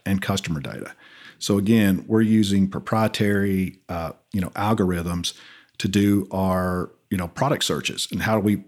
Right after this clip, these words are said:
how we push things up to the top of what we call the beachfront real estate on page one on the product drop.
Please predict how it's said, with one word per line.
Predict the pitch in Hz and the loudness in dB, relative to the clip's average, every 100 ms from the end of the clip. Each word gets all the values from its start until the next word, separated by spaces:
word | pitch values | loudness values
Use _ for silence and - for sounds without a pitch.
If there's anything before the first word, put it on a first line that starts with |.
| - | -6
how | 101 | -2
we | 101 | -2
push | 98 - 120 107 | -4 -4 -2 0
things | - 104 101 | 0 0 2
up | 104 - | 0 0
to | 101 | -2
the | 95 | -2
top | - 98 95 | -2 -2 -2
of | 95 | -2
what | 98 | -2
we | 98 | -2
call | 107 | -2
the | 98 | -2
beachfront | 87 110 - - 107 | 0 0 0 -2 0
real | 107 107 | 2 0
estate | 101 101 92 90 | 0 0 0 0
on | 90 | -2
page | 85 107 101 95 | -2 0 0 0
one | 95 98 95 | 2 2 0
on | 80 | -2
the | 92 | -6
product | - 127 - | -4 -4 -4
drop. | - 50 - | -8 -12 -16